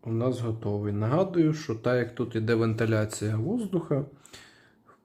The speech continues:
пилюку, в дощ його ставити не бажано. Так як бачимо, з січня двадцять четвертого року батарея,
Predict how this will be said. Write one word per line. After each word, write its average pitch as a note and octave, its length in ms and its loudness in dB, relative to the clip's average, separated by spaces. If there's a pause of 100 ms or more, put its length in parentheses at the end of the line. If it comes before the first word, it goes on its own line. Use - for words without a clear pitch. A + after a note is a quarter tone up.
пилюку, F3+ 840 2 (380)
в A2 160 -8
дощ F#3 640 6
його B2+ 260 -2
ставити B2+ 520 0
не A2+ 120 0
бажано. G2 540 0
Так A#2 140 0
як A2+ 140 0
бачимо, A2 560 2 (360)
з - 80 -10
січня A#2 420 2
двадцять A2+ 260 2
четвертого A#2 480 2
року A#2 240 0
батарея, G3 640 2